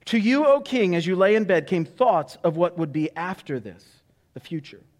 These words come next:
And he who reveals mysteries made known to you what is to be.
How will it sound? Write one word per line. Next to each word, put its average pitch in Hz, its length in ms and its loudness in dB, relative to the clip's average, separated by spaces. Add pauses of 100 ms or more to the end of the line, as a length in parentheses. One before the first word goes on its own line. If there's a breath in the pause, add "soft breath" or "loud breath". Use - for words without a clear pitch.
(760)
And 170 100 -2
he 254 400 -2 (200 loud breath)
who 208 60 2
reveals 190 420 2
mysteries 165 640 -2
made 190 280 2
known 262 360 2
to 175 120 -4
you 156 180 -2
what 180 300 -2
is 190 160 -2
to 202 120 -2
be. 185 460 -6